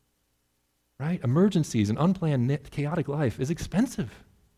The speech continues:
And if you work hard with joy for the Lord, your employers are gonna notice that,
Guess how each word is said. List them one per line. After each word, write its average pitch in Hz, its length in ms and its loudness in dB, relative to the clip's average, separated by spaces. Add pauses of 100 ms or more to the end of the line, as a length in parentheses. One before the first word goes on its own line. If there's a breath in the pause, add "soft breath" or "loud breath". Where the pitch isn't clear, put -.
(1800)
And 160 80 4
if 180 100 2
you 196 80 6
work 226 300 6
hard 190 380 4
with 160 160 6
joy 180 480 6
for - 120 -4
the 151 120 4
Lord, 160 500 8
your 139 100 2
employers 165 440 2
are - 20 4
gonna 131 200 4
notice 151 580 4
that, 101 400 2